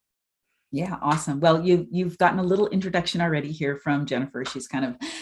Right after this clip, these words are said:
let you in on it a little bit on the story here. But, um, you know, first of all,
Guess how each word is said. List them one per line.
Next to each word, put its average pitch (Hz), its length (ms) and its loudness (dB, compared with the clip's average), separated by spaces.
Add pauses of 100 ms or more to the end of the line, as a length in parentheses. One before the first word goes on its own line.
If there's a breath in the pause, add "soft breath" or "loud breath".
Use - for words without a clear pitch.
(120)
let 160 320 4
you 170 120 0
in 151 140 4
on 139 180 4
it 135 80 0
a 135 40 0
little 127 180 -4
bit 127 220 -4
on 131 220 -2
the 127 80 -4
story 147 400 -2
here. 131 320 -4 (380 loud breath)
But, 160 260 4
um, 151 560 -2 (320)
you 175 280 0
know, 151 240 0
first - 260 -2
of 170 80 -2
all, 147 220 2